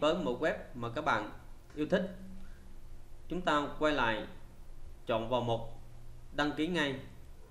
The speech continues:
Lúc này, chúng ta sẽ đăng ký, ờ, sử dụng mẫu web mà chúng ta vừa lựa chọn. Tại cửa sổ hiện ra,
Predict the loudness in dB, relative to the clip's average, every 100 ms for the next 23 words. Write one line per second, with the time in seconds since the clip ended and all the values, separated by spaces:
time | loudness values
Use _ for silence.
0 | -14 -12 -12 -12 -14 -14 -14 -14 -14 -14
1 | -12 -12 -14 -16 -16 -16 -16 -18 -18 -18
2 | -4 -2 4 6 4 0 0 4 4 4
3 | 0 0 0 0 0 2 2 2 -4 -8
4 | -12 -12 -12 -10 -6 -6 -2 0 2 2
5 | 2 0 0 2 2 2 0 0 0 2
6 | 2 2 2 2 2 2 -2 2 4 2
7 | -2 -12 -14 -16 -14 -14 -14 -14 -14 -14
8 | -12 -12 2 4 4 0 -2 -2 2 4
9 | 4 2 4 4 2